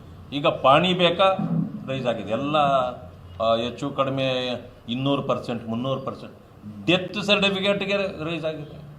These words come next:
ಜನನ ಮರಣದ ಎಲ್ಲ ಇವು ರೈಸ್ ಆಗಿದೆ, ಇನ್ಯಾವುದಕ್ಕೂ ಉಳಿದಿರಲಿಲ್ಲ ಅವ್ರಿಗೆ. ಇದು ಹಾಲಿನ ದರ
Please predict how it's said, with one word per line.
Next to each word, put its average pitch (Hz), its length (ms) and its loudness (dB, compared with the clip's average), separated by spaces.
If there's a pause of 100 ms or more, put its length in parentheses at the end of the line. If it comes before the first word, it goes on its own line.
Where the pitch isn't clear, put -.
(800)
ಜನನ 147 360 6 (680)
ಮರಣದ 165 300 6
ಎಲ್ಲ 160 500 10
ಇವು 175 260 6 (480)
ರೈಸ್ 147 240 2
ಆಗಿದೆ, 135 260 -2 (800)
ಇನ್ಯಾವುದಕ್ಕೂ 202 640 8
ಉಳಿದಿರಲಿಲ್ಲ 208 520 4
ಅವ್ರಿಗೆ. 95 420 2 (360)
ಇದು 175 280 2 (460)
ಹಾಲಿನ 208 440 12
ದರ 151 500 6